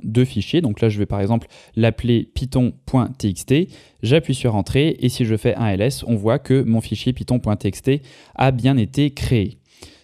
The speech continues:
Si vous voulez créer un fichier à un autre endroit, donc pas dans le dossier courant mais dans un autre dossier, vous pouvez bien entendu le faire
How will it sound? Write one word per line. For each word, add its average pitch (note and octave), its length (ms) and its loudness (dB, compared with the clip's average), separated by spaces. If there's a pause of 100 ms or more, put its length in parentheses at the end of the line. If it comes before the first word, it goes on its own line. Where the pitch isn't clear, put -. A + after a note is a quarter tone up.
Si F3+ 360 -2
vous B2+ 180 2
voulez C3+ 260 2
créer B2+ 400 0
un A#2 120 2
fichier B2+ 420 -2
à G#2+ 40 -2
un G#2 180 2
autre E3+ 200 2
endroit, B2+ 380 2
donc G#2 240 -4
pas C3+ 220 2
dans A#2+ 120 0
le G#2+ 60 0
dossier A2 240 0
courant A#2+ 300 0
mais A2+ 80 0
dans G2+ 180 0
un G#2 100 2
autre C#3 220 2
dossier, A2 300 0
vous E3+ 100 -2
pouvez A#2 240 -2
bien A#2+ 220 2
entendu B2 340 0
le A2+ 100 4
faire A#2 280 0